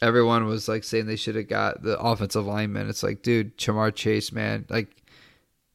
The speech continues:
if they got, like, Slater or S-, Penei Sewell, it's like, give me a break. They wouldn't be here.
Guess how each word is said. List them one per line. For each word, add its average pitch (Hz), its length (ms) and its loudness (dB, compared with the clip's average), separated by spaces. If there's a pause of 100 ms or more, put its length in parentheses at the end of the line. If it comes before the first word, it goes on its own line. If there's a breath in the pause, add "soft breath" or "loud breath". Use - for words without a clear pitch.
(920)
if 113 120 -4
they 127 140 6
got, 117 340 4
like, 98 240 0
Slater 113 640 2
or 98 240 2
S-, - 280 -8 (640)
Penei 117 280 0
Sewell, 113 440 0
it's 110 160 -6
like, 101 260 -6
give 117 140 0
me 107 100 -2
a 101 60 -2
break. 85 300 -4
They 113 100 0
wouldn't 110 280 -2
be - 140 -4
here. 110 280 -6